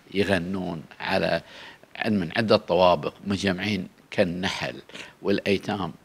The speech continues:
حواليه. هاي يدل على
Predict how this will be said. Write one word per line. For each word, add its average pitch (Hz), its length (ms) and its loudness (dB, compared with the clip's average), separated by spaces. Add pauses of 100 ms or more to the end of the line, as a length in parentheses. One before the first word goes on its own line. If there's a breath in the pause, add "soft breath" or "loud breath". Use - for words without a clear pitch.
(140)
حواليه. 87 540 -2 (460 loud breath)
هاي 127 300 4
يدل 98 380 0
على 82 840 -4